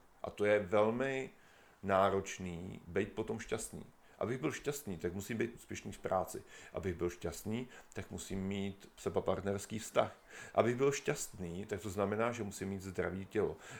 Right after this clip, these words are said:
Abych byl šťastný, tak to znamená, že mě musí mít, eh, mít rádi rodiče. Abych byl šťastný, tak to znamená, že mám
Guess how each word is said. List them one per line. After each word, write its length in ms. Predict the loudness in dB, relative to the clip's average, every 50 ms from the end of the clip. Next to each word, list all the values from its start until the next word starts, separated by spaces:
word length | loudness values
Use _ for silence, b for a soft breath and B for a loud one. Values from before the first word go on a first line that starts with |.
| B
Abych 220 | 4 6 6 6 6
byl 160 | 6 4 4
šťastný, 500 | 2 0 -2 -2 -2 -2 -4 -4 -4 -4
tak 140 | -4 -4 -4
to 100 | -6 -4
znamená, 420 | -2 0 0 2 2 2 2 2
že 100 | 0 0
mě 120 | -2 -4 -4
musí 260 | -4 -6 -6 -6 -6
mít, 220 | -6 -6 -6 -10 B B B B B -6
eh, 320 | -2 0 2 4 4 4 2
mít 200 | 2 0 0 0
rádi 280 | 2 2 2 2 0
rodiče. 420 | -2 -2 -4 -6 -8 -8 -10 -10 -12 -16 -20 -20 _ B B B B B B B B
Abych 220 | 4 4 4 4 6
byl 140 | 4 4 4
šťastný, 540 | 4 0 -2 -2 -4 -4 -4 -4 -4 -2
tak 120 | -2 -2 -4
to 100 | -4 -4
znamená, 440 | -4 -2 -2 0 2 2 4 2 2
že 120 | 0 0
mám 260 | 0 2 2 0 -2